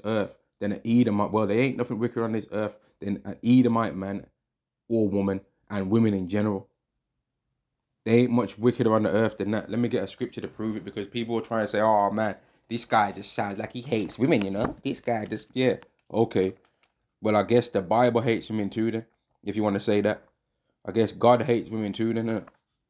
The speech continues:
'Cause I'm about to read you a scripture. So deny my words,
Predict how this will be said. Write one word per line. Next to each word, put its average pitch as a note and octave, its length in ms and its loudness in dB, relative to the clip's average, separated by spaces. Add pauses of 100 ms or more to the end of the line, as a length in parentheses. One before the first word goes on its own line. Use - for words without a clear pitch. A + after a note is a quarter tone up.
(260)
'Cause G#2 80 -4
I'm A2 120 4
about A2 300 4
to G#2+ 80 2
read G#2+ 220 2
you G2+ 80 -2
a F#2 60 -2
scripture. A2 420 -6 (280)
So G2+ 240 -4
deny A2+ 420 4
my A2+ 240 2
words, G2 480 -4